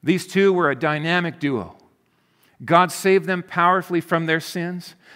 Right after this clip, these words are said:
They trusted Jesus Christ as Lord and Savior, and then they began to teach Timothy,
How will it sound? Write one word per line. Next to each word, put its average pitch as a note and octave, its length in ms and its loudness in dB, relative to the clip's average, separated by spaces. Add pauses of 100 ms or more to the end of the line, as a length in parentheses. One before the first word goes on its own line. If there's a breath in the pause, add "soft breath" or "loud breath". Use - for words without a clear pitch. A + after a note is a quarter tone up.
(100)
They F3 80 2
trusted F#3 480 -2
Jesus F3+ 420 -4
Christ F3 400 0
as E3 140 -6
Lord F3+ 240 2
and F3+ 100 -2
Savior, F3+ 360 -2
and D3+ 260 -4
then F#3 140 -2
they F#3 120 2
began F3+ 520 -4
to F#3+ 380 4 (760 soft breath)
teach - 300 -6
Timothy, C3 460 -8